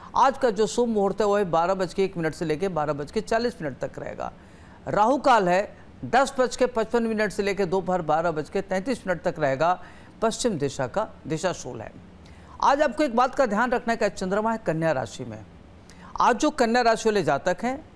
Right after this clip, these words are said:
आज अपनी योजनाओं को क्रियान्वित करने की ज़रूरत है। धन धान की स्थिति अच्छी होगी, माली हालत अच्छी होगी, जो भी एफर्ट करेंगे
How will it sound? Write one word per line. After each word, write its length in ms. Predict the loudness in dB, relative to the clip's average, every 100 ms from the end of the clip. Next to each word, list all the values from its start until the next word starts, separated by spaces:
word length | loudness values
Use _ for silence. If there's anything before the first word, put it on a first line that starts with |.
| 0
आज 220 | 2 4
अपनी 260 | 0 0 0
योजनाओं 560 | 2 4 2 2 2 0
को 280 | 2 4 4 0
क्रियान्वित 440 | 0 2 2 -2 0
करने 260 | -2 -2
की 120 | -4
ज़रूरत 380 | -4 0 0 2
है। 220 | 0 0 -6 -18 -20 -16 -2
धन 180 | 0 2
धान 240 | 0 0
की 140 | -2 -4
स्थिति 220 | -2 -2
अच्छी 260 | -2 0
होगी, 300 | 0 0 -2
माली 300 | -2 -2 2
हालत 300 | 2 2 0
अच्छी 200 | -4 -4
होगी, 180 | -4 -2
जो 160 | -2 0
भी 140 | 2
एफर्ट 320 | 0 0 -2
करेंगे 480 | 0 -4 -2 -2 -2